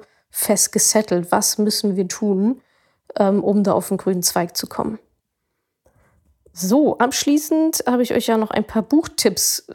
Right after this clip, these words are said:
ähm, versprochen. Das sind die Bücher, die ich im Urlaub gelesen habe. Einmal kann ich, also,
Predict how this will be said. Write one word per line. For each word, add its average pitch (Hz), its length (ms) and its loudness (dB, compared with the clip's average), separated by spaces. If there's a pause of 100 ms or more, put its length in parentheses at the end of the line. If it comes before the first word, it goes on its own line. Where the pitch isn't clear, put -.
ähm, 202 180 0
versprochen. 208 520 0
Das 254 140 0
sind 302 180 0
die 254 40 2
Bücher, 247 540 2 (340)
die 233 180 -2
ich - 180 -4
im 220 100 0
Urlaub 226 300 0
gelesen 208 380 -2
habe. 196 420 -2
Einmal 226 560 2
kann 208 200 -4
ich, - 280 -4
also, 208 300 4